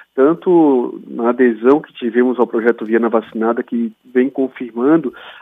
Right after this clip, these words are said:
a expectativa, a hipótese levantada no desenho do estudo de que duas meias doses são ef-, eficazes, são efetivas, são imunogênicas. Também tivemos Viana, em diversos momentos,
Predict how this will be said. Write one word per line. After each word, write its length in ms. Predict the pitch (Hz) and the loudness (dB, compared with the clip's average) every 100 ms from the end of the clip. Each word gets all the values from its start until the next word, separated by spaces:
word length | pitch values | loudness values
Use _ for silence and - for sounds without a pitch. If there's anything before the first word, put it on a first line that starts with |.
| - | -8
a 80 | 117 | -6
expectativa, 680 | - 123 - 107 - 143 127 | -6 -8 -6 -6 -2 0 0
a 40 | |
hipótese 420 | 117 123 120 120 | 2 4 4 4
levantada 560 | 123 117 113 107 117 113 | -2 0 -2 4 4 4
no 120 | 117 | 0
desenho 360 | 113 107 113 110 | -2 0 -4 -4
do 120 | 107 | -8
estudo 420 | - 117 113 113 | -10 -8 -6 -6
de 100 | 110 | -8
que 140 | - | -8
duas 380 | 110 123 151 - | -8 0 0 2
meias 260 | 127 120 117 | 2 0 2
doses 300 | 113 110 110 | 0 0 -4
são 140 | - 143 | -2 -2
ef-, 260 | 135 - - | -4 -10 -14
eficazes, 680 | 127 - 117 113 117 117 110 | -12 -12 -6 2 2 2 -2
são 140 | - 131 | -6 -6
efetivas, 680 | - 117 - 113 113 120 - - - - - | -4 -10 -10 -8 -6 -6 -8 -20 -20 -20 0
são 140 | 147 | 2
imunogênicas. 720 | 151 135 123 110 117 131 165 185 _ _ _ - | 4 4 2 2 2 2 0 -2 _ _ _ 0
Também 420 | 220 180 147 208 | 2 4 2 2
tivemos 640 | 214 208 151 131 147 160 | -2 0 2 2 0 -4
Viana, 520 | 165 196 147 170 220 | 0 2 2 2 -2
em 120 | 226 175 | -2 -6
diversos 540 | 156 156 196 202 190 | 0 4 4 2 -2
momentos, 640 | 170 123 123 160 208 196 | 0 2 2 0 -4 -8